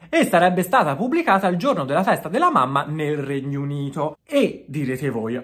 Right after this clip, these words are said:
"Oh, finalmente, finally, habemus foto."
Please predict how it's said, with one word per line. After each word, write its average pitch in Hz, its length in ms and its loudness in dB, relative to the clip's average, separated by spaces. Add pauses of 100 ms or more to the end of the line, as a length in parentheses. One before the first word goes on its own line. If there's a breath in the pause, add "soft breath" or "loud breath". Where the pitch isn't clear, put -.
"Oh, 196 680 2
finalmente, 214 1200 -2
finally, 220 920 0
habemus 165 760 2
foto." 151 720 -2